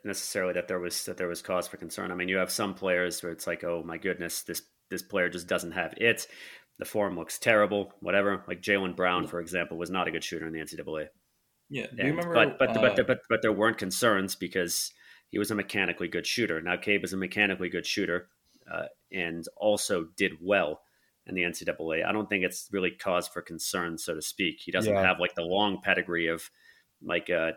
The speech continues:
Speaker 1: a Saddiq Bey who, uh, I don't remember how many years Saddiq, uh, Saddiq, uh,
Speaker 2: Yeah, Saddiq has shot
Speaker 1: yeah.
Speaker 2: well from every level.
Speaker 1: Yeah, he has shot well. I don't remember
Speaker 2: Whatever.
Speaker 1: how long he played in college, but whatever the case,
Speaker 3: He was either
Speaker 1: uh,
Speaker 3: a senior or a junior. Yeah, he was either
Speaker 1: yeah,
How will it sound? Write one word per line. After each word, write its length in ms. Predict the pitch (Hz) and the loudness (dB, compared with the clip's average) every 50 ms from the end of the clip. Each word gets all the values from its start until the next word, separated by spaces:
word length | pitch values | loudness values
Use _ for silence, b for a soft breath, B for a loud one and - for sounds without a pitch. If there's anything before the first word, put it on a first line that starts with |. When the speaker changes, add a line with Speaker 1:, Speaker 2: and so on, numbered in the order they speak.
| - | -6
Speaker 1:
a 40 | - | -8
Saddiq 440 | 95 - - 101 87 92 90 - _ | -6 -6 -4 0 0 0 0 0 _
Bey 300 | - 92 92 90 90 90 | 4 6 6 6 6 4
who, 420 | 85 92 87 85 82 82 82 80 _ _ _ _ _ _ _ _ _ _ _ _ _ _ - | 0 -2 -4 -2 -2 -4 -4 -6 _ _ _ _ _ _ _ _ _ _ _ _ _ _ -6
uh, 40 | 85 | -4
I 140 | 85 82 | -2 -2
don't 80 | 80 98 | -2 -2
remember 200 | 98 92 80 80 | -2 -2 -4 -4
how 140 | 80 90 85 | -4 -4 -4
many 120 | 80 80 | -2 -2
years 240 | 80 80 82 - - | -2 -2 -2 -4 -6
Saddiq, 300 | - 85 80 78 _ - | -6 -8 -8 -8 _ -6
uh, 160 | 90 82 80 78 - | -6 -6 -6 -6 -10
Saddiq, 440 | - - - 92 85 82 80 - - | -12 -12 -6 -4 -4 -4 -4 -4 -6
uh, 240 | 82 80 80 80 80 - _ _ _ _ _ _ _ _ _ _ _ _ _ _ | -6 -4 -2 -4 -4 -6 _ _ _ _ _ _ _ _ _ _ _ _ _ _
Speaker 2:
Yeah, 100 | 110 98 | -14 -12
Saddiq 340 | 90 - - 107 117 123 120 | -10 -8 -4 -2 -2 -2 -2
has 120 | 131 110 | -4 -6
shot 220 | - - 113 107 95 | -2 -2 -2 -2 0
Speaker 1:
yeah. 60 | 82 | -2
Speaker 2:
well 160 | 98 98 95 | -4 -4 -4
from 160 | - - 90 | -6 -6 -6
every 200 | 90 87 87 87 | -6 -6 -6 -8
level. 220 | 85 85 80 82 - | -8 -10 -10 -6 -2
Speaker 1:
Yeah, 160 | - 101 95 | 2 2 4
he 120 | 95 107 113 | 4 4 4
has 80 | 107 | 2
shot 260 | - - 131 120 104 | 4 6 6 6 6
well. 120 | 107 107 104 | 6 6 6
I 40 | 101 | 6
don't 120 | 104 101 | 6 4
remember 160 | 98 92 92 | 4 2 2
Speaker 2:
Whatever. 120 | 90 104 107 | 4 4 2
Speaker 1:
how 60 | 107 | 4
long 220 | 104 107 104 101 | 4 2 0 0
he 100 | 95 95 | -2 -4
played 260 | 90 - 90 90 87 | -4 0 0 0 0
in 100 | 80 80 | 0 -2
college, 440 | 76 - 85 82 80 82 80 - - | -4 -4 -4 -2 -2 -4 -6 -6 -6
but 100 | - 87 | -6 -4
whatever 220 | 85 95 92 90 90 | -2 -2 -2 -2 -4
the 80 | 85 | -6
case, 320 | - - 90 85 82 - - | -2 0 0 0 0 0 0
Speaker 3:
He 80 | 123 | 0
was 100 | 117 107 | 0 2
either 220 | 117 117 113 107 98 | 2 4 6 4 4
Speaker 1:
uh, 40 | |
Speaker 3:
a 40 | 85 | 4
senior 320 | - - 98 92 90 90 85 | 0 -2 -2 -2 0 0 -2
or 60 | 82 | -2
a 40 | 80 | -2
junior. 220 | 76 82 80 80 | -4 -6 -6 -2
Yeah, 220 | 71 104 104 95 87 | 2 4 4 4 4
he 80 | 95 | 0
was 120 | 101 101 113 | -2 0 4
either 80 | 110 | 4
Speaker 1:
yeah, 160 | 92 85 80 | 4 4 2